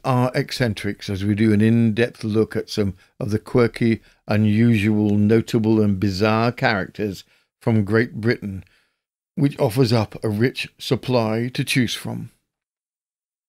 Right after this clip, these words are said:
Mondays are Murderous, where we investigate in depth a historical murder.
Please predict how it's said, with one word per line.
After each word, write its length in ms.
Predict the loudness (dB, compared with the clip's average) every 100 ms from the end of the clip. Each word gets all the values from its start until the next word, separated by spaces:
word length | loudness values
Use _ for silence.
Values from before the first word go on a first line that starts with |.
| _ _ _ _ _ _ _ -2
Mondays 840 | 2 4 4 2 0 -2 -2 -6 -12 _ _ -2
are 100 | 2
Murderous, 840 | 4 6 4 2 -4 -8 -10 -12 _ _ _ 0
where 180 | 4
we 180 | 4 2
investigate 1000 | 2 2 4 2 0 -2 -4 -2 -2 -4 -2
in 260 | 0 2
depth 400 | 2 -2 -4 -12 _ _ _ _ _ -6
a 60 |
historical 600 | -2 -2 -2 -2 -2 0
murder. 440 | 0 0 0 -6